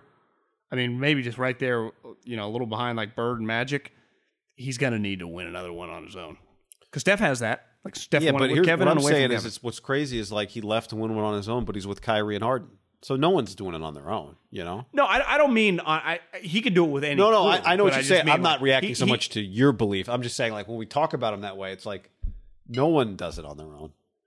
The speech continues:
Speaker 1: Which is stupid
Speaker 2: Shaq had
Speaker 1: because in,
Speaker 2: Kobe. Like,
Speaker 1: he,
Speaker 2: they all
Speaker 1: while it was
Speaker 2: are the
Speaker 1: Steph's
Speaker 2: collections
Speaker 1: team,
Speaker 2: of the greatest players.
Speaker 1: do you agree with this? While it was Steph's team, Kevin was the lead dog.
Speaker 2: Well, in that si-, yeah, I mean, you're,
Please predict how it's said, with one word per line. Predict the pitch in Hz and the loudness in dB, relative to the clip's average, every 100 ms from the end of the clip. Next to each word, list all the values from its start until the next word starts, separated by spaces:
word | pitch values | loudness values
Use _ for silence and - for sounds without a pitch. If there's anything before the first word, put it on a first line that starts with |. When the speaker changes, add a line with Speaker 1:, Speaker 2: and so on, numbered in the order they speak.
| _ | _
Speaker 1:
Which | - 175 175 | 2 4 4
is | - | 4
stupid | 180 151 131 | 6 6 6
Speaker 2:
Shaq | 135 | 4
had | |
Speaker 1:
because | 139 139 135 | 6 6 6
in, | 147 | 6
Speaker 2:
Kobe. | - 90 | 4 0
Like, | 107 - | -2 2
Speaker 1:
he, | |
Speaker 2:
they | 143 | 4
all | 123 147 143 113 98 - - - - - _ _ _ - | 6 6 6 6 2 -4 -6 -8 -8 -18 _ _ _ -6
Speaker 1:
while | 147 185 | 2 4
it | 190 | 6
was | 135 | 4
Speaker 2:
are | - | 4
the | |
Speaker 1:
Steph's | 170 147 | 4 4
Speaker 2:
collections | 120 123 147 | 4 4 6
Speaker 1:
team, | 147 151 | 6 2
Speaker 2:
of | 151 | 0
the | 90 | -6
greatest | 104 104 98 - | -2 0 -2 -4
players. | 123 95 78 90 - _ _ _ _ _ _ 143 | -4 -2 -6 -16 -20 _ _ _ _ _ _ 0
Speaker 1:
do | |
you | 208 | 4
agree | 175 170 | 6 6
with | 139 | 6
this? | 160 - | 0 2
While | 143 147 | 4 4
it | 139 | 4
was | 131 135 - | 2 2 2
Steph's | 139 123 | 0 -2
team, | - 131 127 - | -2 0 0 0
Kevin | 160 123 104 | 0 0 -2
was | 110 117 | -4 -6
the | 92 | -8
lead | 98 98 | -8 -6
dog. | 87 95 | -6 0
Speaker 2:
Well, | 160 139 | 4 4
in | 135 | 4
that | 139 143 | 2 2
si-, | - 131 | 0 -8
yeah, | - 117 92 | -2 -2 -2
I | |
mean, | 113 110 | -4 -2
you're, | 113 113 | -2 -2